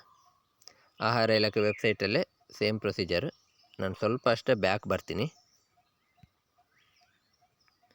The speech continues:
ಇಲ್ಲಿ ಅಷ್ಟೆಲ್ಲ ಮೆಥಡ್ ಆದಮೇಲೆ ಇಲ್ಲಿ with ಒ ಟಿ ಪಿ ಅಂತ ಸೆಲೆಕ್ಟ್ ಮಾಡಿದ್ವಲ್ಲ ಆವಾಗ, ಈಗ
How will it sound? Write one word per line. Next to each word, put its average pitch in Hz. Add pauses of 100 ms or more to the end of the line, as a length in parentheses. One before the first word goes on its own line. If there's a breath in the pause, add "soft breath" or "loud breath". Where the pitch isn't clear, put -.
(260)
ಇಲ್ಲಿ 151 (840)
ಅಷ್ಟೆಲ್ಲ 147
ಮೆಥಡ್ 147
ಆದಮೇಲೆ 120
ಇಲ್ಲಿ 110 (180)
with 143
ಒ 156
ಟಿ 147
ಪಿ 151 (320)
ಅಂತ 120
ಸೆಲೆಕ್ಟ್ 107
ಮಾಡಿದ್ವಲ್ಲ 87
ಆವಾಗ, 87 (480 soft breath)
ಈಗ 139